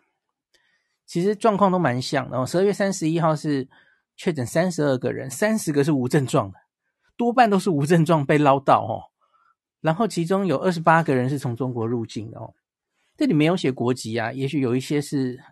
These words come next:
住在中国的日本人也不一定，哦。那一月一号是确诊八十四个人，七十五个是无症状的，哦。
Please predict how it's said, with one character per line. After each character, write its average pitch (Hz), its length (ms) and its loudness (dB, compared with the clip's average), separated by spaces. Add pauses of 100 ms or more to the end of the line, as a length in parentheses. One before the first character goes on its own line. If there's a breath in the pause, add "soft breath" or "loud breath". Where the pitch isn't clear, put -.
(140)
住 147 160 -4
在 135 200 -2
中 143 200 -4
国 123 200 -2
的 120 180 -2
日 131 140 -4
本 123 120 -8
人 104 200 -8
也 - 80 -14
不 113 120 -12
一 110 120 -10
定， 117 240 -10
哦。 113 180 -10 (1120 soft breath)
那 165 400 -4 (160)
一 185 120 -4
月 190 120 4
一 180 140 0
号 165 200 2
是 175 120 -4
确 165 160 -2
诊 135 120 -2
八 147 140 2
十 151 80 -2
四 143 220 -4
个 127 100 0
人， 110 220 -2
七 156 240 0
十 135 160 0
五 110 160 -2
个 107 120 -6
是 120 60 -2
无 104 160 -4
症 104 220 -2
状 - 260 -8
的， - 60 -18
哦。 - 160 -20